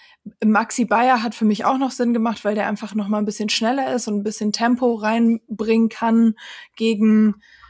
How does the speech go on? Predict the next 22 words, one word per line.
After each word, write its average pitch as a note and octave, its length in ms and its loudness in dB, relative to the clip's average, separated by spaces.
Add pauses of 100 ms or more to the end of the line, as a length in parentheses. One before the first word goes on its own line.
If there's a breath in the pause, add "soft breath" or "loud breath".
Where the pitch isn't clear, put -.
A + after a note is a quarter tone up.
(240 soft breath)
diese G3+ 540 2
irgendwann G#3 440 0
doch, G3 400 0
ja, G3+ 400 -4 (480)
hochstehenden G#3+ 1300 -2 (120)
Ecuadorianer. A3 1160 -2 (100)
Ähm, G3 360 -6
hat G#3 160 -6
er A3 60 0
nicht G#3 180 0
so G#3+ 60 -8
viel G#3 220 0
gebracht, G3+ 460 -4
aber A3 140 -6
ich - 160 -6
hab's G#3+ 160 -12
so G3+ 120 -10
gecheckt, - 600 -8 (220)
warum. G#3 760 -2 (320)
Ähm, A3 640 2 (800 loud breath)
und A3 560 2
also G#3 340 0